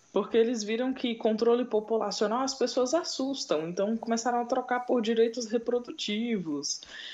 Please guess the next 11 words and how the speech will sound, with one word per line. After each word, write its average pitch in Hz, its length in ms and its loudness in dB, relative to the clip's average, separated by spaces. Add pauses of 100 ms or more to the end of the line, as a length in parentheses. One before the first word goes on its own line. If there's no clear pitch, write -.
(180)
Então, 220 180 6
mudar 240 440 4
o 262 100 4
nome 214 300 2
das 185 280 2
coisas 202 580 2
pra 226 240 2
conseguir 220 480 -4
ter 220 120 -2
sucesso. - 640 -2 (1200)
A 330 500 -2